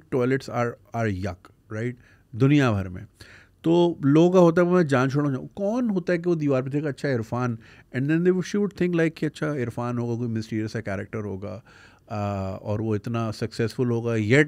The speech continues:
such a loser के बाथरूम में नंबर लेके गया है।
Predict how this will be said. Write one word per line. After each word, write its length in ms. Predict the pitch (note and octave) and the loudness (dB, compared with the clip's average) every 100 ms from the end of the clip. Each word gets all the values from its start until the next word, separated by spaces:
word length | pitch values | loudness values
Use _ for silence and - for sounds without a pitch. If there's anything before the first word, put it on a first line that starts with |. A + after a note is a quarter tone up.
| - _ - | 0 _ -20
such 300 | - C3 D3+ | -4 -2 0
a 180 | B2 A#2 | 0 0
loser 280 | A2+ B2 | 0 -2
के 80 | B2 | -2
बाथरूम 420 | A#2 G#2+ A2+ A#2 | -2 -4 -4 -4
में 80 | A#2 | -2
नंबर 260 | G#2+ G2+ G#2 | -2 -4 -6
लेके 280 | G#2 - F#2 | -6 -10 -12
गया 140 | |
है। 80 | G2 | -12